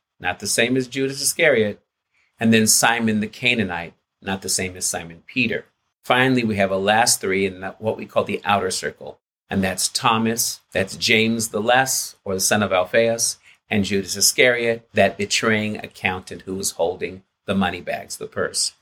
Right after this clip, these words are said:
So when you look at the disciples, there were twelve, but there's a few extra we should probably mention. Honorable mention here would be James, who's also Yaakov,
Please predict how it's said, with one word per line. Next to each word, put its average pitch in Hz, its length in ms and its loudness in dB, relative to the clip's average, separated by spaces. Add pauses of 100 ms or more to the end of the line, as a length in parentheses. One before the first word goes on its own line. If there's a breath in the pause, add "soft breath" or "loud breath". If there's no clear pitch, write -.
So 123 320 4
when 107 240 0
you 117 120 0
look 147 240 2
at 135 180 2
the 113 320 -2 (160)
disciples, 117 640 0
there 120 120 -6
were 160 120 0
twelve, 87 460 -2
but 131 100 -12
there's 120 220 0
a - 80 -6
few 135 200 0
extra 110 300 2
we 107 140 0
should 98 240 -6 (180)
probably 95 240 2
mention. 98 600 -4 (680)
Honorable 101 380 4
mention 123 380 2
here 131 200 4
would 131 140 4
be 131 160 -2
James, 104 840 2
who's 101 180 -6
also 107 480 4
Yaakov, 98 840 0